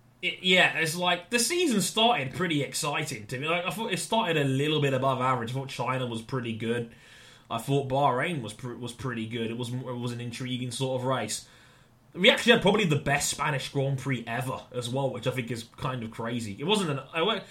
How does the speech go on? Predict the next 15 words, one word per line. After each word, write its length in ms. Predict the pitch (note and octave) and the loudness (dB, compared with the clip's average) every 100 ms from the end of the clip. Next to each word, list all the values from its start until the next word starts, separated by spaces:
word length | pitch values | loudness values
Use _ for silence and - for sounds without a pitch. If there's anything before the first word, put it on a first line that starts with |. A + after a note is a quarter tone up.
| - C#3+ | -16 6
that 180 | B3 D#4 | 8 8
wasn't 220 | E4 C#4+ | 6 6
a 40 | C4 | 6
Hall 280 | A3+ C4 A#3 | 8 8 6
of 120 | A#3 | 6
Fame 280 | A#3+ B3 A#3 | 4 4 2
level 280 | A3+ G3 F3+ | 0 2 0
race, 480 | F3+ A#3 - - - - - | 0 4 4 4 0 -20 -4
but 220 | F#3+ D#3+ | -2 0
for 80 | F3+ | 0
Spain, 560 | E3+ - - A3+ C#4 A3+ | 0 0 2 2 2 0
that 160 | A3 A3 | 0 0
was 140 | D#3+ | 2
ridiculous. 800 | F3+ D#3 D#3 - A2 G2+ - | 2 2 0 -2 -4 -2 -2
<laughs> 40 | - | -2